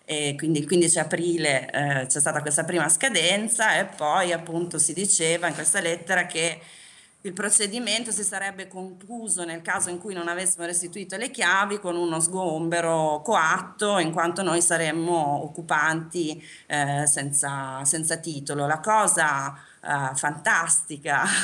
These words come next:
<laughs> il lato grottesco di questa vicenda è che, ehm, se noi usciamo da lì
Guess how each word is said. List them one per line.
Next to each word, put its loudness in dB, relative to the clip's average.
<laughs> -12
il -6
lato 0
grottesco -2
di -8
questa 2
vicenda 0
è -8
che, -4
ehm, -4
se 4
noi 4
usciamo 4
da 2
lì -2